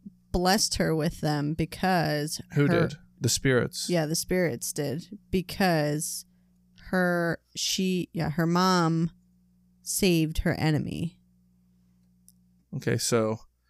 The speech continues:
Speaker 2: so twenty years ago, there was only four spirits.
Speaker 1: Mm-hmm.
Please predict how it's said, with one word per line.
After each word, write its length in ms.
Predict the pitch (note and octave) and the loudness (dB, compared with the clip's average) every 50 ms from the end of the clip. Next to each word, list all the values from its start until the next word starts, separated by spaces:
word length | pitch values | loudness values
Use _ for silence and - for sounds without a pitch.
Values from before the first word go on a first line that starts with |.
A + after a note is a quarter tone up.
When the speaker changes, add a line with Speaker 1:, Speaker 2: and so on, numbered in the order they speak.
| _ _ _ _ _ _ _ | _ _ _ _ _ _ _
Speaker 2:
so 240 | - - - B2 A#2+ | -8 -2 0 2 2
twenty 480 | A2+ - - - - D#3+ D#3+ D#3+ D#3 D#3 | 0 -2 -4 0 2 2 2 2 2 0
years 560 | C#3+ B2+ E2 - B2 B2+ C3 C#3 C#3 C3+ A#2 - | 0 -2 -4 -4 0 2 4 4 4 4 2 0
ago, 540 | A#2 A2+ A#2+ G#2+ A2 A2 G#2 G#2 A#2+ A#2+ - - - - _ _ _ _ _ _ _ _ | 0 2 2 2 4 2 2 0 -2 -4 -6 -8 -10 -10 _ _ _ _ _ _ _ _
there 140 | - C3 B2+ | 0 2 4
was 140 | B2 B2 A#2+ | 4 4 4
only 220 | A#2+ A#2+ A#2+ A2+ | 2 0 0 -2
four 300 | G#2 - - - B2+ B2 A2+ | -4 -4 0 2 2 4 2
spirits. 680 | - - - - - G#1+ - - - - - - - - _ _ _ _ _ _ _ _ - | 2 0 -4 -6 -6 -6 -8 -10 -10 -12 -12 -12 -14 -16 _ _ _ _ _ _ _ _ -6
Speaker 1:
Mm-hmm. 520 | - F#3+ F#3 F3 E3+ E3+ F3+ F#3 F3 F3+ | -4 -2 -2 -2 -4 -4 -4 -4 -6 -6